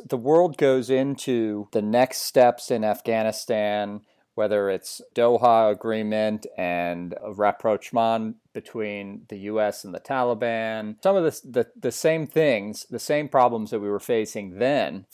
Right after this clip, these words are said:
in two thousand eleven, we're still facing today.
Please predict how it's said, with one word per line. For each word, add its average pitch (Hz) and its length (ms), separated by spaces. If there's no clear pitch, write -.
in 107 180
two 131 160
thousand 104 400
eleven, 104 680
we're 110 100
still 117 280
facing 104 420
today. 104 400